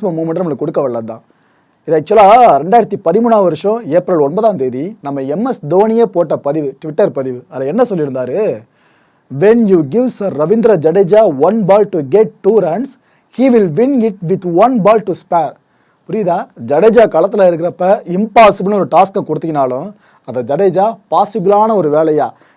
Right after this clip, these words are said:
நீங்க எதிர்பார்த்ததை விட ஒரு படி மேல ரிசல்ட்டை கொடுத்து தான் அந்த மேட்சை கையில கொண்டு வருவார்னு ரெண்டாயிரத்தி பதிமூணுலயே ஆழமா நம்பினாரு தோனி. ரெண்டாயிரத்தி இருபத்தி மூணு வரைக்கும் அந்த நம்பிக்கை உயிர் போறதா இருந்திருக்க மாற்று கருத்தே இல்ல.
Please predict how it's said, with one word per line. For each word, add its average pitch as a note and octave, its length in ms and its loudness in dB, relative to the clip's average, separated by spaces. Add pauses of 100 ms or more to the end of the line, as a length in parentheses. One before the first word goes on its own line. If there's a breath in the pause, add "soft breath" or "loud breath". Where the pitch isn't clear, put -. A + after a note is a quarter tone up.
நீங்க D#3 220 -8
எதிர்பார்த்ததை G3+ 720 0
விட A3 140 6
ஒரு A3 120 6
படி G3 220 0
மேல F#3 260 0
ரிசல்ட்டை E3+ 320 -2
கொடுத்து D3+ 240 -8
தான் F3 280 -6
அந்த F3 300 -2
மேட்சை G3+ 260 -2
கையில F#3 220 0
கொண்டு E3+ 280 -4
வருவார்னு E3 420 -2 (380 soft breath)
ரெண்டாயிரத்தி F3 360 2
பதிமூணுலயே G3+ 580 0 (120)
ஆழமா F#3+ 480 2
நம்பினாரு D#3+ 560 -4
தோனி. D3 280 -8 (100)
ரெண்டாயிரத்தி E3 520 2
இருபத்தி G3 380 2
மூணு E3 180 -2
வரைக்கும் D3+ 480 -4
அந்த D3 160 -10
நம்பிக்கை E3 440 -4 (100)
உயிர் F3+ 320 -2
போறதா F3 240 0
இருந்திருக்க D3+ 340 -4
மாற்று D#3 340 -6
கருத்தே D3 280 -6
இல்ல. A#2 200 -8